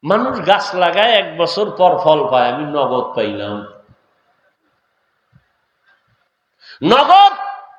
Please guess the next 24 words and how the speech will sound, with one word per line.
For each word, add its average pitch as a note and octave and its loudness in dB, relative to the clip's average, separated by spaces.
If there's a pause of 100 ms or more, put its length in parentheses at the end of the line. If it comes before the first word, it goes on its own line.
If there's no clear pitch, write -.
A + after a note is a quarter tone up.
(200)
ফল C#3 0
পেয়ে A2+ -6
গেলাম।" F#2 -16 (1080)
বুড়ার D#3+ 0
কথা D3 0
শুই G#3+ -4
না G#3 0
বাদশাহ D3 0
আরো D#3+ 2
এক D#3+ 0
হাজার B2 -2
দিছে। G2+ -14 (1900)
বুড়ায় A#3+ 2
কয়, C4+ 4
"মানুষ B3 0
গাছ A#3 0
লাগায় G#3+ 2
বছরে G#3 -2
ফল F#3+ 2
পায় F#3+ 4
একবার, C#3+ 2
আমি C3+ -4
দুইবার B2 -2
নগদ।" G#2 -4